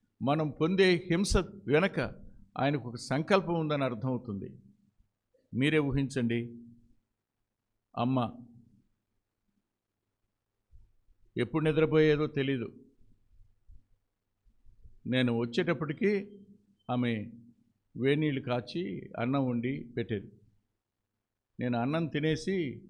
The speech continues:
పోయి పైకి పోయి చదువుకుంటుండేవాడిని. రాత్రి ఒంటి గంట, రెండు, రెండున్నర,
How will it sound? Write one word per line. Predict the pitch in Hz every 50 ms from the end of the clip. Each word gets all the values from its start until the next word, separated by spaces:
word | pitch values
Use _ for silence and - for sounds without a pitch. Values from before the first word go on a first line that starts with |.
| - - 139
పోయి | 143 143
పైకి | 139 139 131 139 143 143
పోయి | 135 147 139 120
చదువుకుంటుండేవాడిని. | - - 131 139 156 151 156 139 120 120 117 101 98 104 - - - - - - _ _ _ _ _ _ _ _ _ _ _ _ _ _ _ _ _ _ _ _ - 117
రాత్రి | 120 143 147 156 151 156 147
ఒంటి | 143 143 143 135 147
గంట, | 131 147 139 135 135 147 143 139 123 - - - 113
రెండు, | 110 123 135 135 139 131 139 139 139 139 139 - - - -
రెండున్నర, | 120 127 127 131 131 127 120 117 117 120 120 -